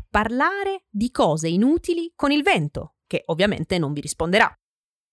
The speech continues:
Oppure basta cianciare,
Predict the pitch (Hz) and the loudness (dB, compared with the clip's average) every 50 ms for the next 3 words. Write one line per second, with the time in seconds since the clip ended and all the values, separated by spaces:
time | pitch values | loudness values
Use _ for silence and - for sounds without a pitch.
0 | _ _ _ _ _ _ _ _ _ _ _ _ _ - 392 415 - - 170 160 | _ _ _ _ _ _ _ _ _ _ _ _ _ 2 4 4 4 4 2 2
1 | 147 147 147 151 - _ - 170 160 147 - 262 320 - - - - 285 240 - | 0 -2 -6 -8 -14 _ -10 -8 0 4 6 6 6 4 0 -2 -2 -2 0 0
2 | 247 220 208 202 - - 165 90 113 - 131 127 127 _ _ | 0 2 2 2 2 0 -2 -4 -6 -10 -10 -10 -12 _ _